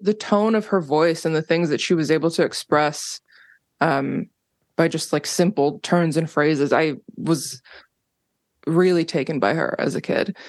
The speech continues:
And, um, I feel like now I,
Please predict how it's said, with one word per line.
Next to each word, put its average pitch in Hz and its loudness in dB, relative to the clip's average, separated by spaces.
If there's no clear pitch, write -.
And, 147 2
um, 143 -2
I 175 2
feel 220 4
like 196 0
now 160 2
I, 160 0